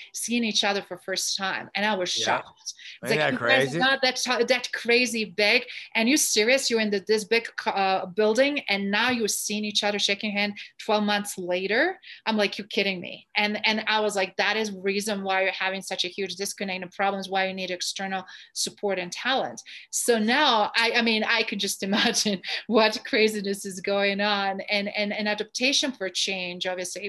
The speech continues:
Speaker 1: we have to be very flexible. And as you know, not everybody is willing, uh, or, or, uh, as flexible as they needed to be to make it easier, not just for themselves, for, for others.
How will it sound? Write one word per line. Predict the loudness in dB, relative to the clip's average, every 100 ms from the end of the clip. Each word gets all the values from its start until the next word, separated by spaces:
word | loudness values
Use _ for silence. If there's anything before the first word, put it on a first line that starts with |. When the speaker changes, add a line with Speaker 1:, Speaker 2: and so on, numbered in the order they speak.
| -6
Speaker 1:
we | -4
have | -4 -6
to | -10
be | -12
very | -6 -4 -4
flexible. | -6 -8 -6 -8 -4 -4 -4 -10 _ _ _ -4
And | -2
as | -4
you | -6
know, | -4 -2 0 -2
not | -4 -4
everybody | -4 -4 -6 -6 -4
is | -6 -6
willing, | -4 -2 -2 -4 -8 -6
uh, | -4 0
or, | 0 4
or, | 6 6 6 0 -4 -18 -12 -4
uh, | 0 0
as | -2
flexible | -6 -4 -4 -4 -6 -6
as | -4
they | -6
needed | -4 -6
to | -8
be | -10 -10
to | -8
make | -10 -10 -10
it | -12 -6
easier, | -4 -4 -4 -4
not | -4 -4
just | -6 -6
for | -8
themselves, | -8 -8 -4 -2 -2 -6 -6
for, | -10 -8
for | -8 -6
others. | -6 -6 -10 -8 -6